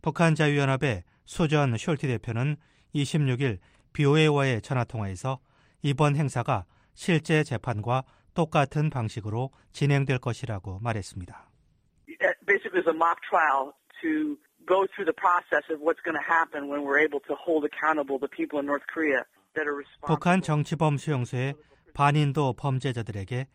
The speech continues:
Speaker 1: 책임을 물을 수 있는 상황이 됐을 때 어떤 과정을 거치게 될지 살펴보기 위해 모의 재판을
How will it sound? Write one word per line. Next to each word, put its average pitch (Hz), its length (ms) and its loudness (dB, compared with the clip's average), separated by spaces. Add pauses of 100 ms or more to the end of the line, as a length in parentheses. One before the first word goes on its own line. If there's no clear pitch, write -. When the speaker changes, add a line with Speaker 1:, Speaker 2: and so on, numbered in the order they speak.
(340)
Speaker 1:
책임을 143 600 0
물을 143 300 0
수 139 140 -6
있는 135 240 0
상황이 135 380 -4
됐을 104 280 -10
때 123 260 -8 (480)
어떤 160 460 2
과정을 127 500 -2
거치게 135 440 -6
될지 117 460 -6
살펴보기 113 580 -6
위해 120 220 -6 (440)
모의 139 280 0
재판을 117 520 -4